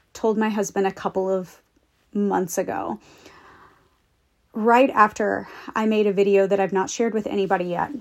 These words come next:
Some of you guys that read my emails, I made an email back in May and said that I had a program on my heart and that I wanted big vagina energy. <laughs> I asked for people to send me big vagina energy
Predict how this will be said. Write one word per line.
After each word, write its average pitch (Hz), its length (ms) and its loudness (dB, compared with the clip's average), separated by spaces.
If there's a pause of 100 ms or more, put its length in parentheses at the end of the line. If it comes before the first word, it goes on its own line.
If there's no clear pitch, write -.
(220)
Some 247 220 2
of 247 100 0
you 247 80 2
guys 233 200 4
that - 100 -6
read 214 180 -2
my 202 160 0
emails, 196 480 0
I 208 120 0
made 220 240 2
an 202 140 0
email 196 520 0 (800)
back 214 260 0
in 226 160 4
May 202 320 2
and 214 120 -4
said 202 300 0
that 208 180 2 (640)
I 247 80 4
had 240 80 6
a 240 60 6
program 233 560 -2
on 220 180 0
my 208 120 0
heart 202 640 0 (520)
and 208 340 2
that 190 140 2
I 190 120 4
wanted 202 540 0
big 190 280 0
vagina 190 380 0
energy. 202 600 0
<laughs> - 40 -4
I 269 80 6
asked 220 320 4
for 277 140 6
people 240 260 0
to 233 100 2
send 208 300 0
me 208 140 -2
big 185 260 -2
vagina 180 420 0
energy 196 640 -2